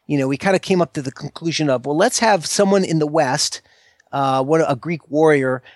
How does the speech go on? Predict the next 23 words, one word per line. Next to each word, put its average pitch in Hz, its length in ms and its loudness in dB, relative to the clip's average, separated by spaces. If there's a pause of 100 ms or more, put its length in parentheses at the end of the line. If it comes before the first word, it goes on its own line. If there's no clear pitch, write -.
(220)
journey 190 380 6
over 170 220 4
to 143 100 0
the 139 220 -2
East, 151 240 -2
and 139 100 4
that 143 120 2
way 147 100 -2
we 139 80 -2
can 135 140 -6
see - 180 -2
the 131 180 -6
East 151 240 -4
through 147 140 -4
the 127 80 -4
Western 135 420 0
eyes 127 400 -2
and, 120 200 -4
and 123 120 -6
sort 147 200 0
of 127 60 -2
have 131 200 2
a 117 180 -2